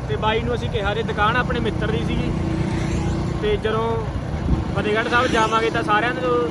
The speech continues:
ਨਾਲੇ ਤੇਲ ਦੇ ਪੈਸੇ ਲਵਾਂਗੇ, ਤੇ ਨਾਲ ਸੌ ਸੌ ਰੁਪਏ ਸਾਰਿਆਂ ਤੋਂ ਐਕਸਟਰਾ ਲੈ ਕੇ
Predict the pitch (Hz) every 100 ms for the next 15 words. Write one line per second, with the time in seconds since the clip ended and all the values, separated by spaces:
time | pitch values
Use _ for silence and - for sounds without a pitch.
0 | - 208 226 226 208 208 220 240 233 240
1 | 240 247 247 - - - - - - -
2 | 226 226 226 214 220 226 226 226 226 226
3 | 226 226 254 - - 233 220 220 220 226